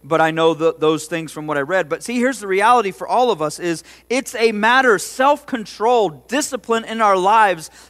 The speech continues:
as believers is a matter of surrender to God.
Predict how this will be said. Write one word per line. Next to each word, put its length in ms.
as 300
believers 680
is 220
a 120
matter 400
of 240
surrender 1000
to 160
God. 560